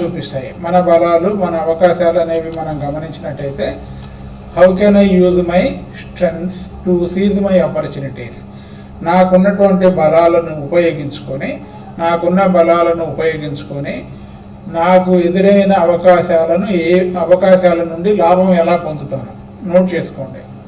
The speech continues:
నా బలాలను ఉపయోగించుకొని, నేను నా బలాలు ఏంటో రాశాను, లిస్టులో రాశాను. తర్వాత నా బలాలను ఉపయోగించుకొని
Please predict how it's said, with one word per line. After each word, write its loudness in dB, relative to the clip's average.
నా 0
బలాలను 4
ఉపయోగించుకొని, 0
నేను 4
నా 2
బలాలు 4
ఏంటో 0
రాశాను, -4
లిస్టులో 0
రాశాను. -8
తర్వాత 4
నా 4
బలాలను 2
ఉపయోగించుకొని -4